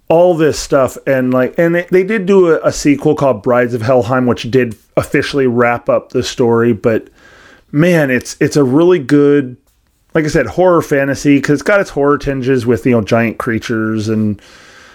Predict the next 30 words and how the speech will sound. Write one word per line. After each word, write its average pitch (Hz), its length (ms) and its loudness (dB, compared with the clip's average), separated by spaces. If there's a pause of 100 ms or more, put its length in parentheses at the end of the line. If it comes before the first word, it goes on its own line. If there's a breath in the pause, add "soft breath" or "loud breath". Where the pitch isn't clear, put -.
(320 loud breath)
a 147 80 2
guy 135 240 2
walking 127 440 -2
around 120 260 0
that's, 117 200 -4
like 120 140 2
I 113 60 0
said, 110 280 -2
basically 117 540 0
Frankenstein, 110 960 0 (1500 loud breath)
but 143 300 2 (180)
a 160 60 0
Viking 123 500 -2
version. 113 640 -2
And, 123 360 0
um, 110 520 2 (880 soft breath)
well, 147 160 2
he 139 80 4
doesn't 147 180 0
have 135 140 0
the - 80 -16
cool 127 240 2
horned 107 300 0
hat, 98 380 -2
but 90 140 -4
he's 107 220 0
still 120 300 0
a - 20 -6
Viking. 87 640 -6
Um, 120 540 0